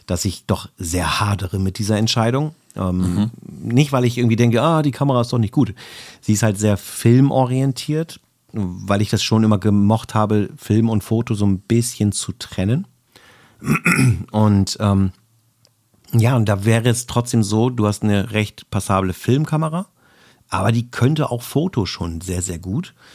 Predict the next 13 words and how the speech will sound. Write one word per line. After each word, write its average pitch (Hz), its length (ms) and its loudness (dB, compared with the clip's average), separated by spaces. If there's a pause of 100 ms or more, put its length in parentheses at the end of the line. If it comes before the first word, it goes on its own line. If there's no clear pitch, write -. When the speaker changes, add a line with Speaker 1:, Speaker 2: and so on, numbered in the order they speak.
(320)
Speaker 2:
Mhm. 90 240 -4
Speaker 1:
Ähm, 107 540 2 (200)
andersrum 139 440 2
ist 135 80 2
es 127 80 -4
so, 135 100 2
die 120 200 -2
X - 200 -6
T 110 120 0
fünf 147 420 0
ist - 440 -6
wirklich 117 360 0
fototechnisch, 120 960 -2